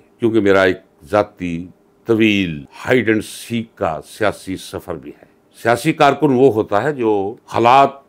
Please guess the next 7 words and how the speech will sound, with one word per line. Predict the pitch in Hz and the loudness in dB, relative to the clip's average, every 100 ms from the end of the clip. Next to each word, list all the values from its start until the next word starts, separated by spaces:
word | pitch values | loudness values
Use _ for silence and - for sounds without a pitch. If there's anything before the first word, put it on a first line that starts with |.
| - | -6
का | |
अंदाज़ा | 139 135 131 95 117 123 117 160 175 | -4 -2 -4 0 2 2 2 4 4
दुरुस्त | 160 110 127 135 - | 2 2 2 2 0
लगा | 113 101 101 | -2 2 2
सके | - 90 113 117 113 - _ - | 2 -4 0 2 0 -4 _ 0
और | 139 117 | 2 2
हालात | - 104 101 110 143 147 | -2 0 4 6 6 2